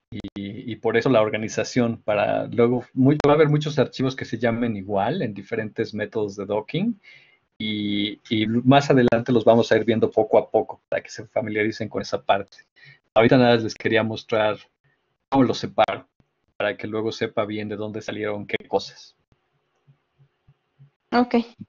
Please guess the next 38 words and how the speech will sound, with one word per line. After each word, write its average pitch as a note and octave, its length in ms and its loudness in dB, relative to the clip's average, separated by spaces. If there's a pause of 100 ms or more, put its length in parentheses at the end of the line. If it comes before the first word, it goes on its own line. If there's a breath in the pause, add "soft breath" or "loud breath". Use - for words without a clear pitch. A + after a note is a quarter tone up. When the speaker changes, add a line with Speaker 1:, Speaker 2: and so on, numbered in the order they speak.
(440 loud breath)
Speaker 1:
Lo, D3+ 200 6
digo, E3 200 6
lo, D3 220 6
la, C#3 160 6
la C3+ 160 6
otra E3 180 0
cosa F#3 400 0 (120)
que A2+ 220 -6
sí A#2+ 420 -6 (160)
quiero A2 340 -2
enfatizar G#2 680 -4
es, A2 260 -4 (760 soft breath)
eh, G2+ 480 -6
que A2+ 140 2
ahorita B2+ 260 4
debería A#2 320 2
ser A#2+ 120 -6
un A#2+ 80 -2
poquito A2+ 280 -4
más A2 160 -4
claro A2+ 260 2
por - 160 -14
qué A#2 240 -2 (280)
solo A2+ 200 2
uso A2 220 -6
Quimera G#2 360 -4
o G2 80 -6
por C3+ 140 -6
qué A#2+ 120 0
les A2+ 120 2
recomiendo G#2 420 -6
que - 80 -20
use G#2 240 -8
Quimera. G#2 420 -8 (540 soft breath)
Porque - 180 -4
básicamente A#2+ 540 2
no A#2 140 2
importa A#2+ 800 2